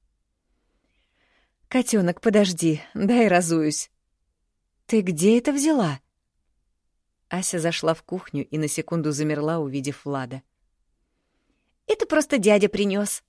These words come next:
простодушно делилась Катя.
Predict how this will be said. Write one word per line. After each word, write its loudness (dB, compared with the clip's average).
простодушно -4
делилась -2
Катя. -8